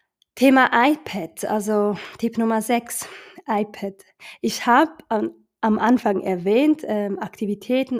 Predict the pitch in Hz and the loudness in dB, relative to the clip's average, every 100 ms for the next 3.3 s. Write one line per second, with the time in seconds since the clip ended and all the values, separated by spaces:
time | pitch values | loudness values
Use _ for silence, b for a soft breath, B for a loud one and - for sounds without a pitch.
0 | - 240 269 277 254 208 214 220 214 214 | 0 2 4 4 4 0 0 -4 -10 -8
1 | 202 - - 220 - 208 214 202 202 233 | -10 -10 -4 -2 -2 -4 -4 -2 2 0
2 | - - 226 - 226 233 269 240 226 214 | 0 -8 -10 -4 -2 -2 -2 -4 -6 -6
3 | 214 196 | -4 -4